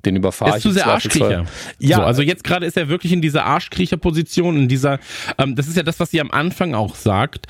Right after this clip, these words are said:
Speaker 1: Mhm.
Speaker 2: „Hey, du und deine Familie“ und so weiter. Sie, sie sieht ihn ja als Familientypen, der alles dafür seine Familie tun wird und so weiter.
Speaker 1: Mhm.
Speaker 2: Ähm,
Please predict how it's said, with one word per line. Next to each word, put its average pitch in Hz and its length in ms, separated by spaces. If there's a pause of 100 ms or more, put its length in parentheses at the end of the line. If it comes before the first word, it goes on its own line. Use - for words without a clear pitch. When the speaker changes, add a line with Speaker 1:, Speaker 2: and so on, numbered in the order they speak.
Speaker 1:
Mhm. 110 280
Speaker 2:
„Hey, 139 260
du 160 140
und 156 120
deine 147 180
Familie“ 160 640
und 151 120
so - 60
weiter. 147 380
Sie, 127 280
sie 127 120
sieht 135 240
ihn 151 100
ja 135 80
als 117 160
Familientypen, 151 800
der 135 160
alles 139 220
dafür 135 200
seine 127 200
Familie 131 380
tun 165 280
wird 151 160
und 135 100
so 135 140
weiter. 135 300
Speaker 1:
Mhm. 117 400
Speaker 2:
Ähm, 131 300